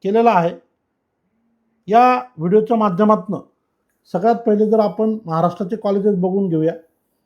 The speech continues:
तर सगळ्यात पहिले जे आपल्याला या ठिकाणी पाहायला मिळेल, पद्मश्री डॉक्टर डी वाय पाटील College of Ayurveda and Research Institute, नवी मुंबई, हे मुंबईला असलेलं कॉलेज आहे. त्यानंतर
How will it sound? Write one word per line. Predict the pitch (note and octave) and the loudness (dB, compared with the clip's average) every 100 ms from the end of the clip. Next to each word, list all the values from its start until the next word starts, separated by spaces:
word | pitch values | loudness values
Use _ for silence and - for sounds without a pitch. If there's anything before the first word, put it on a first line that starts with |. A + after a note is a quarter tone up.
| _ _ _ _ | _ _ _ _
तर | F3 | -12
सगळ्यात | - G3 A#3+ | -6 0 0
पहिले | B3 B3 A3 A#3 | 0 2 4 4
जे | A3+ B3 | 2 2
आपल्याला | G#3 A#3+ A#3 | 2 -2 0
या | A#3 | 0
ठिकाणी | F#3+ F#3+ A3 | 0 -4 -4
पाहायला | G#3 G3 G3 | -2 -4 -2
मिळेल, | G#3 G#3+ G#3+ | 0 0 0
पद्मश्री | - G#3+ G3 A#3 - A#3 | 0 -4 -2 -6 -4 -4
डॉक्टर | G3 F3+ - A3 A3 - _ - | -2 -4 -2 -4 -4 -8 _ -14
डी | C#3+ G3 | -6 0
वाय | A3 | 0
पाटील | A3 G#3+ G3+ G#3 G3 | 0 -4 -6 -6 -4
College | F#3+ G3+ | -2 -2
of | G3 E3+ | -4 -4
Ayurveda | F3+ F#3+ G3+ | -2 -2 -2
and | G3+ F#3 | -2 -4
Research | F#3 G#3 F3 | -4 -6 -6
Institute, | G3+ F#3 A#3 A3+ F3 | -8 -8 -10 -10 -6
नवी | F3 A3 | -2 0
मुंबई, | G#3+ F#3+ D#3 A#2+ _ _ _ _ _ _ _ _ - | 0 0 -2 -4 _ _ _ _ _ _ _ _ 2
हे | A3+ | 4
मुंबईला | G#3+ A3 B3+ C4 B3+ | 4 6 4 4 2
असलेलं | - B3 A#3+ | 4 4 4
कॉलेज | A3+ G#3+ G#3+ | 2 2 4
आहे. | F3+ F#3 - _ _ _ _ _ _ _ _ _ _ _ _ _ A#3+ | 2 0 -4 _ _ _ _ _ _ _ _ _ _ _ _ _ 2
त्यानंतर | B3+ B3+ G#3 C4 C4+ | 4 4 2 2 2